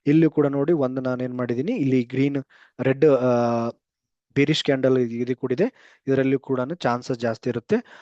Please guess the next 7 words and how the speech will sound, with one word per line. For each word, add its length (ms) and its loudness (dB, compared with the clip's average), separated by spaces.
Always 680 2
ನೀವು 360 -4
ಕ್ಯಾಂಡಲ್ 400 0
ಸ್ಟಿಕ್ 580 -2
ಮೇಲೆ 280 2
ಡಿಪೆಂಡೆಂಟ್ 580 -4
ಇದ್ರೆ, 280 0